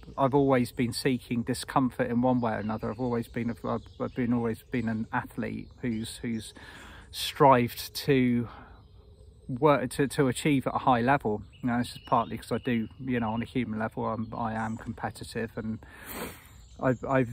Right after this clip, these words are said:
have that aspect of my nature which I, which I, I like to honour. But one, one of the ways that this has come out has been very much through the spiritual work that I do. As soon as I stepped onto the spiritual pathway, I was push, push, push.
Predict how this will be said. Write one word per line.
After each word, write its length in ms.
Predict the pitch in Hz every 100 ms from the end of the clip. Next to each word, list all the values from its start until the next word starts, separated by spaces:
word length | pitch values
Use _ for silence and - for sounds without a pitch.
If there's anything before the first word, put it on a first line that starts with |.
| 117 -
have 260 | - 135
that 160 | 127 120
aspect 480 | 127 - 135 127 143
of 100 | 120
my 140 | 127
nature 440 | 127 127 127 - 127
which 260 | 131 -
I, 220 | 131 131 127
which 400 | 135 139 120 131
I, 240 | 131 127 - 85 - 90 -
I 120 | 139
like 280 | 143 143 139
to 160 | - 165
honour. 280 | 185 107 - -
But 220 | 139 127 - - - - - - - - -
one, 440 | 151 180 214 208
one 140 | 214
of 60 | 226
the 80 | 202
ways 300 | 190 147 -
that 100 | 139
this 140 | 147
has 120 | 139
come 240 | - - 151
out 280 | 135 107 -
has 200 | 135 -
been 280 | 139 127
very 240 | 127 139 127
much 280 | 127 123 -
through 380 | - 127 120 117
the 60 | 117
spiritual 520 | - 135 120 - 127
work 320 | 127 127 120
that 60 | 110
I 160 | 107
do. 140 | - 107
As 160 | 110
soon 220 | - 139 139
as 120 | -
I 120 | 120
stepped 440 | - - 123 -
onto 220 | 117 113 117
the 80 |
spiritual 480 | - - 117 101 107
pathway, 580 | - 117 113 - 104 - - - - - - - -
I 40 |
was 120 | 139 -
push, 320 | - 185 -
push, 200 | 175 -
push. 420 | 175 127 -